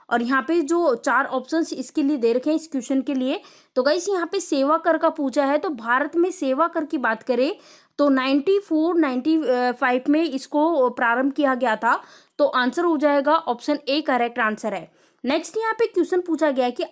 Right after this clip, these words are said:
आरबीआई के द्वारा जारी पचास रुपये के, के मूल्य के जो नया नोट है, नया नोट की बात हो रही है कि जो नया नोट है इसके पीछे निम्नलिखित में से किसका चित्र छपा हुआ है? तो इसके पीछे छपा हुआ है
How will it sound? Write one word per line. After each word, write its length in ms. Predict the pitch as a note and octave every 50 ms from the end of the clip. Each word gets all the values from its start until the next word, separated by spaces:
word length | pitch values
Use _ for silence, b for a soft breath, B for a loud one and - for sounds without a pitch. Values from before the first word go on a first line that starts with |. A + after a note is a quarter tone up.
| _ A#3+
आरबीआई 500 | A#3+ B3+ C#4 C#4 C4 E4+ F#4 F#4+ G4+ F#4
के 160 | F#4 G#4 G4
द्वारा 540 | D4+ C4 B3 B3 A#3 A#3 A#3 A3+ A#3+ D#4+ E4+ B B B B B B -
जारी 420 | G3 A3 B3 A#3+ B3+ A#3+ D4 F4 G4 - _ -
पचास 480 | C4 B3+ - D4+ D4 D#4+ F#4+ F#4+ - -
रुपये 460 | E4 C#4 - C#4+ C#4+ D4 D4+ D#4+ D#4 D4
के, 500 | D#4 _ - C#4 C4 B3+ B3 B3 B3 A#3
के 220 | A#3+ - E4+ E4+
मूल्य 360 | D4 C4+ C4+ C#4 C#4+ D4 E4 D#4+
के 160 | - F4 E4
जो 120 | C#4+ F4+
नया 420 | E4 D#4 C4+ B3 A#3 B3 C#4+ D#4+ E4+
नोट 300 | E4+ F4+ F4 F4 F4 D4+
है, 120 | C#4 D#4+
नया 300 | D#4+ C#4+ A#3+ A#3 B3 C4+
नोट 240 | D4 D4+ D4+ C#4+ -
की 100 | - E4+
बात 260 | B3+ B3+ B3 - C#4+
हो 60 | C4+
रही 160 | B3+ A#3 A3+
है 160 | A#3+ C#4+ G4+ B B B B B B B
कि 80 | - D#4+
जो 140 | C#4 F#4+ F#4+
नया 300 | D#4+ C4+ B3 C4 D4 E4
नोट 300 | E4+ E4+ E4+ E4+ - D#4+
है 80 | D#4
इसके 380 | E4 D#4 C4+ C#4 - - - G4
पीछे 380 | - - - C#4+ C4+ - E4 E4+
निम्नलिखित 560 | D4+ C4+ C4 C#4+ D4+ D4+ E4 - F4 C#4+ D4+
में 100 | D#4 D#4
से 120 | - F4+
किसका 520 | E4+ - D4+ C#4 - - - - D#4+ E4 E4 - _ _ _ _
चित्र 280 | - D4+ C#4+ - F4+ E4+
छपा 320 | E4+ - C#4+ A#3 - B3+
हुआ 240 | B3 B3 B3 A#3+ A3
है? 580 | G#3 G#3 G#3 G3+ F3 - _ _ - - - _ _ _ -
तो 120 | B3+ C4+
इसके 360 | C4 D4+ D4+ D4+ - - G#4
पीछे 340 | G#4+ - F4+ E4+ E4 - F#4+ F4+
छपा 280 | - D#4 B3 - C#4
हुआ 120 | C4+ C#4
है 60 | D4